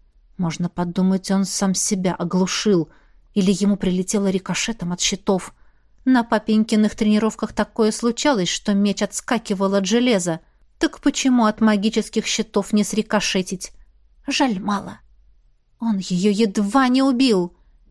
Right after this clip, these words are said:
Если бы не Ярен, если бы не Эйха! Случайно ли маленькая Осияна подарила ей щенка, точнее, отдала приёмыша на воспитание?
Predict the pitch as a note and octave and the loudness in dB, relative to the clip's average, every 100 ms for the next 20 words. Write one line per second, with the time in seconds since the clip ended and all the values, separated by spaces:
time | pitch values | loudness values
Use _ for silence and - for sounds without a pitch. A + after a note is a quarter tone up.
0 | - A#3+ - G#3 G#3 G3+ G#3 G#3+ F3+ F3 | -10 -8 -4 0 2 2 0 0 -2 -2
1 | C#4 C#4 C#4+ D4 D4+ D4+ D#4+ E4+ D4 - | 0 2 2 4 4 2 2 2 2 -2
2 | F#3 F#3 _ _ _ - - - - _ | -6 -6 _ _ _ -20 -20 -20 -20 _
3 | _ - - A#3+ A#3 - F#4 E4+ B3 G#3+ | _ -10 -2 -2 0 -2 -2 0 0 2
4 | G#3 G3+ G3 G#3+ G#3 G#3+ A#3 - G#3+ A#3+ | 0 0 -2 0 0 0 -2 -2 0 0
5 | A#3 A3+ A3+ G#3 G#3+ A#3+ A3+ A#3 A#3 - | 0 0 -2 -2 -2 0 0 0 -2 -2
6 | B3+ A#3 A#3+ F3+ - - - - C#4 - | -2 0 0 -2 -4 -20 -16 -4 -4 2
7 | C4+ C4 - B3+ A3 C4+ C4 A#3 A#3 A#3 | 2 2 2 2 4 4 2 0 0 2
8 | C4+ G3 - G#3 G#3+ - C#4 D4+ B3 F3+ | 4 2 2 2 2 0 0 2 2 2
9 | E3 E3+ | -2 -6